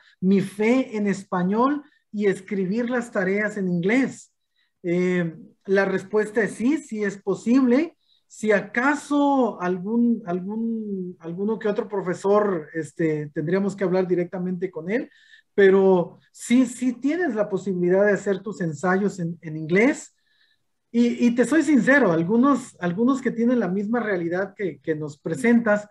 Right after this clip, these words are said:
a la hora de estar leyendo, a la hora de estar escuchando, su, su español ha mejorado mucho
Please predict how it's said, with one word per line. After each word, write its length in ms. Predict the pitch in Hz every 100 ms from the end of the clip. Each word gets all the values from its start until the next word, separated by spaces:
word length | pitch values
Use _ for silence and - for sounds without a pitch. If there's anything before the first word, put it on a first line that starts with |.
| _ - -
a 100 | 190
la 140 | 185
hora 240 | 185 254 277
de 100 | 233
estar 280 | - 220 220
leyendo, 760 | 214 180 202 170 139 160 170 _ _ _
a 100 | 180
la 120 | 175
hora 220 | 185 254
de 100 | 262
estar 300 | 208 - 208 226
escuchando, 840 | 226 214 - 208 196 156 170 165 _
su, 600 | _ - 220 214 196 196 -
su 280 | - 196
español 960 | 180 165 - 170 160 156 190 226 233 -
ha 180 | 160 185
mejorado 720 | 202 214 190 - 156 165 175 180
mucho 800 | 147 160 240 233 - 170 175